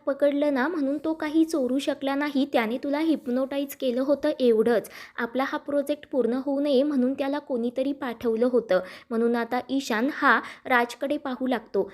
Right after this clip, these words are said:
राज चिडूनच विचारतो, "माझ्याकडे काय बघता? मी जर त्या माणसाला पाठवलं असतं ना, तर त्याने माझं नाव घेतलं असतं आणि हे सगळं करण्याची मला काही गरज नाही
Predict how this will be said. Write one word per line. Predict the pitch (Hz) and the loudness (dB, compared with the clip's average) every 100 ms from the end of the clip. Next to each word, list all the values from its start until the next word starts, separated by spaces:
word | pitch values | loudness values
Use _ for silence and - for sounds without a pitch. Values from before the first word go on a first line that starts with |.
| - | -6
राज | 233 262 - | 0 0 -2
चिडूनच | 277 226 220 269 302 | -4 -4 -4 -4 -6
विचारतो, | 277 294 294 254 | -2 -2 2 4
"माझ्याकडे | 277 247 220 247 294 302 | 4 0 -4 -6 -4 -4
काय | - 262 | -4 -4
बघता? | 277 262 262 240 233 - - - | -2 -4 -2 0 0 -2 -14 -2
मी | 262 | 0
जर | 285 294 294 | 4 2 2
त्या | 311 | -4
माणसाला | 302 269 285 285 | -2 -4 -4 -4
पाठवलं | 294 240 233 247 269 | -4 -6 -2 -2 0
असतं | 277 302 285 | -2 -2 0
ना, | 254 320 | 0 0
तर | 311 | -4
त्याने | 311 285 302 | 0 0 0
माझं | 302 269 294 285 | -4 -2 -2 0
नाव | 226 247 | -2 0
घेतलं | 285 269 262 220 | 0 -2 -2 -4
असतं | 220 190 180 - - | 0 0 0 -6 -8
आणि | 220 226 254 | -2 0 0
हे | 277 | -2
सगळं | 277 247 226 277 | 0 2 4 4
करण्याची | 269 220 226 277 262 277 | 2 0 -2 -2 -2 -2
मला | 277 269 | -2 -4
काही | 277 269 294 | -4 -6 -6
गरज | 277 240 240 240 | -2 0 0 -2
नाही | 269 277 302 | -2 0 0